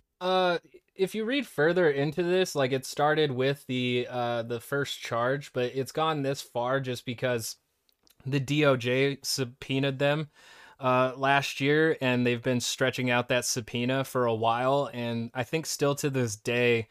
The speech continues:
um, SpaceX hasn't provided its I nine forms to support whether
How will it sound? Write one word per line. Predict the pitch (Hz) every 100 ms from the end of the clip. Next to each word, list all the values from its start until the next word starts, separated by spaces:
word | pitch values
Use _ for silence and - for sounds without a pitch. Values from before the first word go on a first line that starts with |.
| - - - - 120
um, | 120 113 110 110 110 -
SpaceX | - - 127 120 127 117 -
hasn't | 120 117 117
provided | 117 110 113 113 110
its | 110 -
I | 120 117
nine | 113 113 113
forms | - 113 113 117 -
to | 120 113
support | 107 - 113 127 113
whether | 117 113